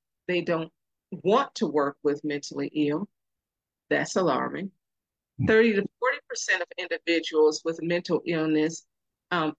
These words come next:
Speaker 1: encounter a negative interaction in the church. That I am very well aware of. And again, their illness is over-spiritualized. So again,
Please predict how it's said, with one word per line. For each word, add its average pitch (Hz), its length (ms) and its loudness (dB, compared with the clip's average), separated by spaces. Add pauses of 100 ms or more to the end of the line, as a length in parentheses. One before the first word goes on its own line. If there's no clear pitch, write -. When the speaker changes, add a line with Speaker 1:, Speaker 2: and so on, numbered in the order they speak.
(100)
Speaker 1:
encounter 185 600 0
a 170 140 -6
negative 170 580 0 (120)
interaction 160 920 -4 (280)
in 160 420 0 (280)
the 156 100 -2
church. - 640 0 (1200)
That 175 320 2 (480)
I 147 180 -2
am 143 220 -10
very 185 300 2
well 139 320 -4
aware 143 380 -6
of. 151 300 -6 (760)
And 190 580 4 (200)
again, 180 600 2 (600)
their 170 460 4
illness 180 460 -2
is 160 220 -8
over-spiritualized. 147 1300 -2 (300)
So 170 500 4 (340)
again, 170 720 2